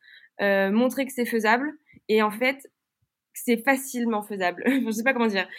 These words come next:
Euh, c'est pas plus compliqué de prévoir un congé second parent que de prévoir un congé maternité, finalement. T'es au courant en avance aussi. Euh, tes équipes, elles peuvent s'organiser en amont. Euh, s'il faut remplacer la personne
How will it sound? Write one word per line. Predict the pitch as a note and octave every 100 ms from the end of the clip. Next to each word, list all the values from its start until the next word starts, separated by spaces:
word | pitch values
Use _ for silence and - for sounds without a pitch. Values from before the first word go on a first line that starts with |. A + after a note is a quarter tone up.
| - - -
Euh, | G#3+ G#3+ G3+ A3
c'est | C4+
pas | C4+ E4+
plus | D4+ C4+
compliqué | E4+ E4+ E4 - D4+ D4+ -
de | G3 A3
prévoir | G#3+ B3+ A#3+ B3+ A#3 G3+ - G3+
un | G3
congé | G3 A#3+ A#3 A#3
second | A#3 A3+ G#3+
parent | G#3+ G#3 B3 D#4 -
que |
de | A#3 G#3
prévoir | - G3+ C4 C4
un | G#3
congé | G#3 G3+
maternité, | G3 G3 G3 B3 C4 B3
finalement. | G#3+ F#3 F3 - _ - _
T'es | F4
au | E4+
courant | D#4 C#4 B3+
en | A3+
avance | G3 G3 G3
aussi. | - A#3+ E4 _ _ _ _ A3
Euh, | G#3+ G#3 G#3 G3+ G3+
tes | G#3 C4+
équipes, | C#4 C#4+ B3
elles | A3
peuvent | G#3+
s'organiser | A3+ A3 G#3+ G#3 G#3
en | G3
amont. | F#3 G3 C#4 _ _ _ _ _ _ -
Euh, | G#3 G#3 G#3
s'il | G#3 C#4
faut | D4
remplacer | C4+ C4+ B3+ B3+
la | C4
personne | A#3 A3 - A#3+ A#3+